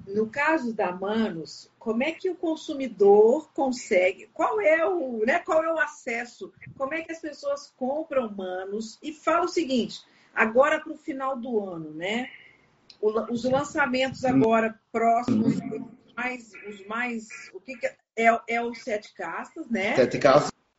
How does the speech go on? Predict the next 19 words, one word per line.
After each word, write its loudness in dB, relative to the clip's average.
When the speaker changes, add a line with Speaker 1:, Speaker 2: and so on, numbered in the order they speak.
Speaker 2:
a -2
gente 4
vai 6
estar 4
lançando 0
dia 4
sete. 2
Dia 0
sete, 0
ca-, -4
se-, 0
Sete 2
Castas, 6
Speaker 1:
Dia 0
Speaker 2:
dia 6
Speaker 1:
sete -4
Speaker 2:
sete 6
de 4
Speaker 1:
agora. 2